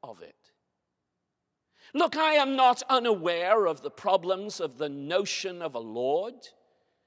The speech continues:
I am not unaware of how that can be in conflict with sensitivities about gender. I'm not, I'm not unaware of how it sounds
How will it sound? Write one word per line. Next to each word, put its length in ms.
I 180
am 140
not 280
unaware 760
of 120
how 260
that 320
can 180
be 280
in 120
conflict 720
with 160
sensitivities 1120
about 400
gender. 480
I'm 260
not, 340
I'm 240
not 240
unaware 920
of 140
how 480
it 180
sounds 920